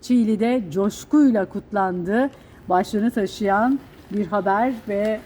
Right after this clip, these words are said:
o kutlamadan yer alan kareler yerini alıyor gazetede.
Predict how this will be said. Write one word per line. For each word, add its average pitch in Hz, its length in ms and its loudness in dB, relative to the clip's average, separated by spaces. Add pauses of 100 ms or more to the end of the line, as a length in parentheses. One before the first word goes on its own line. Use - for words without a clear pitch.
(200)
o 220 300 -2
kutlamadan 202 720 -2 (500)
yer 220 240 4 (120)
alan 220 440 0 (100)
kareler 202 500 0 (220)
yerini 185 480 -2
alıyor 185 380 0
gazetede. 160 640 -2